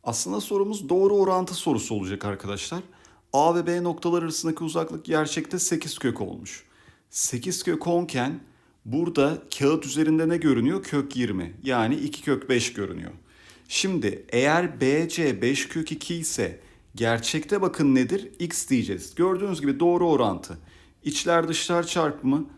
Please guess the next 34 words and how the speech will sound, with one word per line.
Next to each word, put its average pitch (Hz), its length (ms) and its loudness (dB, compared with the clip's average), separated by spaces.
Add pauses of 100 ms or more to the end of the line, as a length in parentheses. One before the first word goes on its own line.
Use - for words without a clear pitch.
(260)
beş 151 340 2
kök 160 240 -2
iki - 180 -10
çarpı 156 400 0
sekiz 151 500 -2
kök 151 280 -2
on 156 240 0 (400)
eşittir. 151 720 0 (140)
Hatta 139 500 2
şu - 160 -2
iki 127 220 -4
kök 147 240 0
beşi 139 240 -2
ben 127 200 2
bir 117 100 -2
kök 117 300 -4
yirmi 117 220 0
yapayım 120 420 0
geri. 110 440 -4 (260)
Daha 104 220 4
kolay 104 260 0
olsun. 98 340 -2
Bak 135 220 -2
kök 113 260 -2
yirmiler 110 460 0
direkt 107 220 -2
sadeleşiyor. 104 800 -2 (600)
Gördüğünüz 143 560 6
gibi 131 440 -2
gerçekte 135 760 -2 (280)
kırk - 280 -2
kilometreymiş. 110 840 -2
C 175 220 2
şıkkı. - 360 -6